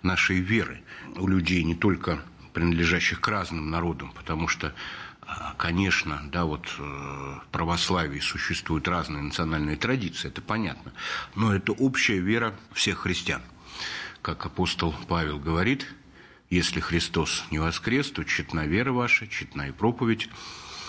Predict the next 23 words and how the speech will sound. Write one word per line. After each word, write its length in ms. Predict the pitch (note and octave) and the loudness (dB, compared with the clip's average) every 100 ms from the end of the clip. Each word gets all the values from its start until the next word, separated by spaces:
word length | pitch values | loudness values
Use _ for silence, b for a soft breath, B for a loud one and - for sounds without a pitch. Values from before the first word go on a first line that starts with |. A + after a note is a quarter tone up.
| B - | B 0
наша, 600 | G2 G#2 F#2+ - G2 F#2 B B | 4 4 4 2 0 -2 B B
но 140 | F2+ G#2 | 2 2
Он 180 | B2+ B2 | 2 0
воскрес, 600 | F2 E2+ - G2+ A2 - - - | -2 0 2 2 2 -4 -8 0
первенец 480 | E2+ F2 F2 E2+ F2 | 2 4 4 4 2
из 100 | F2 | 4
умерших". 540 | G2+ F2 - - - B B B - | 6 4 2 0 -2 B B B -8
А, 300 | - D2 C#2+ | -4 0 0
это 160 | E2 F2+ | 0 2
один 240 | F2+ A2+ | 4 4
из 100 | G2 | 4
основных 460 | F#2 - G2+ G2+ F#2 | 2 0 0 0 2
догматов 500 | B2 F2 D#2+ - D#2 | 2 2 -4 -8 -6
христианства. 640 | - E2+ - E2 - - | -2 0 2 0 -2 -2
Ну, 140 | F2+ C3+ | 2 2
а 40 | |
что 140 | - | 0
касается 520 | C3+ D3 - D3 - B2+ | 0 0 2 0 0 -2
традиции, 500 | D3+ D#3 F3 - A2+ | 0 2 0 0 2
то 140 | C#3+ | 2
да, 320 | D3 D#3 - - - - | 4 2 0 -14 -20 -18
вот 200 | - G2+ | -2 0
скажите 600 | - B2 A#2 C3+ C3 A2 | 2 2 2 2 2 -2